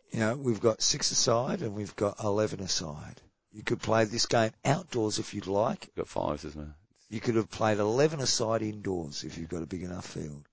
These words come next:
Speaker 2: Fives
Speaker 1: Like
Speaker 2: in,
Speaker 1: an
Speaker 2: in
Speaker 1: American
Speaker 2: five,
Speaker 1: gridiron
Speaker 2: fives,
Speaker 1: field.
Speaker 2: fives can be indoors, outdoors, any, any size field.
Speaker 1: So can sixes.
Speaker 2: Any, any kind of anything you want.
Speaker 1: Yeah, shut, just not this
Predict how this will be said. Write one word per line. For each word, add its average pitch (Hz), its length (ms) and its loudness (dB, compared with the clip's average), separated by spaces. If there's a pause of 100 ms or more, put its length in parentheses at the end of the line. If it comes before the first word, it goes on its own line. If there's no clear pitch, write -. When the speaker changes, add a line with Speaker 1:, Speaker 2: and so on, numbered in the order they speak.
(160)
Speaker 2:
Fives 78 280 -8
Speaker 1:
Like 95 220 2
Speaker 2:
in, 95 60 -4
Speaker 1:
an 92 80 -6
Speaker 2:
in 95 60 -6
Speaker 1:
American 98 240 -4
Speaker 2:
five, 76 200 8
Speaker 1:
gridiron 85 200 2
Speaker 2:
fives, 73 200 4
Speaker 1:
field. 69 280 -6
Speaker 2:
fives 73 300 0
can 71 100 -12
be 71 220 -4
indoors, 71 280 -6
outdoors, 71 380 -4
any, 73 200 -6 (200)
any 71 140 -10
size 73 320 -6
field. 76 340 -4
Speaker 1:
So 117 240 2
can 110 180 -8
sixes. - 680 -4
Speaker 2:
Any, 85 160 -8 (220)
any 80 120 -8
kind 76 240 -12
of 78 60 -8
anything 76 300 -14
you - 80 -20
want. - 80 -4
Speaker 1:
Yeah, 147 180 6
shut, - 360 4 (500)
just - 200 -4 (320)
not 190 280 0
this 180 220 0